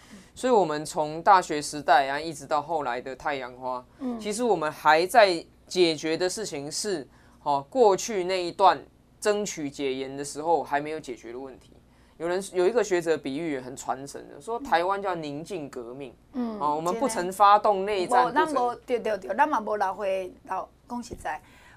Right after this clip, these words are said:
Speaker 2: 有当然有人牺牲，但是无人讲真正去用，第一像迄个，呃，像香港安尼就好啊，
Speaker 1: 对，对，对。
Speaker 2: 无安尼伫街仔路去用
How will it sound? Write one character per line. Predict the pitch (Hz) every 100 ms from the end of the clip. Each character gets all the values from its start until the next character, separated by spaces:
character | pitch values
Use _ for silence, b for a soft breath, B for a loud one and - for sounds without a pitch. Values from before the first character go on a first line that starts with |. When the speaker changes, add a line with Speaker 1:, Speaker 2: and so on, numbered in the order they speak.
| -
Speaker 2:
有 |
当 | 247 285
然 | 254
有 |
人 | 226 226
牺 | 247 233
牲， | 220 254
但 | 247 208
是 | 208
无 | 196
人 | 208 220
讲 | 226 240
真 | 208 214
正 | 220 214
去 |
用， | 220 185 _ -
第 | 196
一 | 233
像 | 262 240
迄 | 262
个， | 220 _ _ -
呃， | 226
像 | - 254
香 | 262 233
港 | 269 269
安 | 254
尼 | 254
就 | 226
好 | 196
啊， | - 202
Speaker 1:
对， | 156
对， | 139
对。 | -
Speaker 2:
无 |
安 | 240
尼 | 311
伫 | 277
街 | -
仔 | 240
路 | 269 233
去 | 254
用 | 214